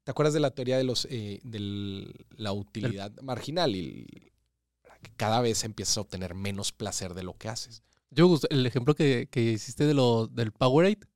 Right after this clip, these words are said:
Speaker 1: Sí, el Powerade.
Speaker 2: Sí, lo platicamos aquí, pero la gente no lo escuchó.
Speaker 1: Sí, claro. O sea, eh, eh, esa te-, la teoría esta del, del, la ganancia marginal, o la utilidad marginal, te dice que ca-, cuanto más usas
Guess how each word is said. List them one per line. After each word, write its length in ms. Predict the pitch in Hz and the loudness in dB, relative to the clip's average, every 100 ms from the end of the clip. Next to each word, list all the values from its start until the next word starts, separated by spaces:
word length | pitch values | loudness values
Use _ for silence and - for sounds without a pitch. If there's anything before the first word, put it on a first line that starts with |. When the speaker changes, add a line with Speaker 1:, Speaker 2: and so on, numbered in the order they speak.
| _ _ _ _ _ _ _ _ - | _ _ _ _ _ _ _ _ -4
Speaker 1:
Sí, 160 | - | 2
el 100 | 147 | 2
Powerade. 280 | - 151 156 | 4 2 2
Speaker 2:
Sí, 40 | 156 | 4
lo 100 | 127 | 6
platicamos 360 | 127 123 170 | 6 8 6
aquí, 240 | 180 160 175 | 8 6 6
pero 340 | 180 123 117 _ | 6 4 0 _
la 140 | 131 110 | -4 0
gente 240 | 123 123 | 0 2
no 80 | 143 | 2
lo 60 | |
escuchó. 440 | 147 - - 127 143 | 2 0 2 2 2
Speaker 1:
Sí, 200 | - 139 | -6 -4
claro. 320 | 131 170 143 107 | 2 2 2 -4
O 100 | 107 | -8
sea, 340 | 120 113 - _ _ _ | -6 -6 -8 _ _ _
eh, 140 | 117 - | -8 -8
eh, 260 | - - - _ | -10 -20 -20 _
esa 260 | 127 - 160 | 0 2 0
te-, 180 | - 143 | -2 2
la 160 | 127 | 2
teoría 520 | 110 123 117 127 135 - | 2 0 2 2 0 -4
esta 280 | - - 117 | -4 -2 0
del, 220 | 107 104 - | 0 -2 -4
del, 340 | 104 98 98 110 | -2 -2 -2 0
la 100 | 107 | 0
ganancia 440 | 113 123 - 151 | 0 0 -2 -2
marginal, 640 | 147 143 - 123 107 135 _ _ | -4 -6 -4 -4 -4 -6 _ _
o 80 | 98 | -6
la 100 | 101 | -6
utilidad 500 | 92 104 101 107 110 | -6 -8 -4 -2 -2
marginal, 480 | 131 - 117 95 - - - - _ _ | -4 -2 -4 -4 -6 -14 -20 -20 _ _
te 80 | - | 0
dice 240 | 113 - 120 | 4 4 2
que 160 | 120 | -2
ca-, 160 | - - _ _ _ _ | -4 -8 _ _ _ _
cuanto 360 | 120 120 117 | -4 -2 -2
más 260 | 113 139 - | 2 2 0
usas 600 | 202 160 156 135 - - | -2 -2 -2 -2 -4 -6